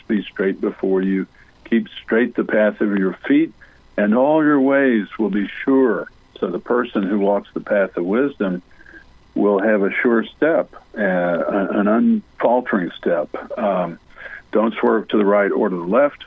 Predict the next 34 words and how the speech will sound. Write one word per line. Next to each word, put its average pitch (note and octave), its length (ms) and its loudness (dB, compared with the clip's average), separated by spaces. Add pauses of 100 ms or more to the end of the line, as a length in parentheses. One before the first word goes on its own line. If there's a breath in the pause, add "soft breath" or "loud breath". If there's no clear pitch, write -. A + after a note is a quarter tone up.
(220)
Don't G2 280 -2
turn G2+ 200 0
your F#2+ 140 0
foot F#2 260 -4
away, F#2 460 -2 (140)
uh, F2+ 300 -4 (460)
uh, A2+ 160 2
nor G#2 320 2
turn G#2 220 0
your F2+ 160 -2
foot F#2+ 240 -2
away F2+ 600 -2
to - 100 -2
evil. F2 560 -2 (540 loud breath)
Uh, F#2 340 2
so A#2 80 2
the G#2 160 2
idea A2 420 2
is F#2+ 160 -4
that G2 160 0
a, F2 240 -2 (600)
a, G#2 280 0
a G2+ 140 0
life A#2 460 2 (100)
lived A2 300 2
in G2 120 -2
pursuit G#2+ 420 0
of F2 140 -8
wisdom G2+ 560 -2
would F2+ 180 -4
be F#2 140 -2
a F2 100 -2
longer F#2+ 560 2
life, - 480 -6